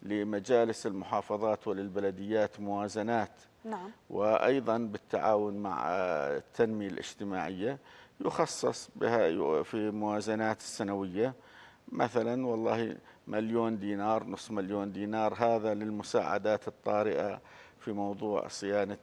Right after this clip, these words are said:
Speaker 1: آه، هذه المباني، وجعلها فقط آمنة، يعني
Speaker 2: مم.
Speaker 1: والهدف أن تكون آمنة. اثنين، أن ينشأ صندوق وطني، لأنه هذه المشكلة الموجودة ربما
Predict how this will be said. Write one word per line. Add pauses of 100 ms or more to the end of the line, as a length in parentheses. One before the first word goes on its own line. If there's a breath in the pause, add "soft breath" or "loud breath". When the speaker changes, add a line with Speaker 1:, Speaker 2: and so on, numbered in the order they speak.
(120)
Speaker 1:
آه،
هذه
المباني،
وجعلها
فقط
آمنة، (200)
يعني
Speaker 2:
مم. (100)
Speaker 1:
والهدف
أن
تكون
آمنة.
اثنين، (400 loud breath)
أن
ينشأ
صندوق
وطني،
لأنه
هذه
المشكلة
الموجودة
ربما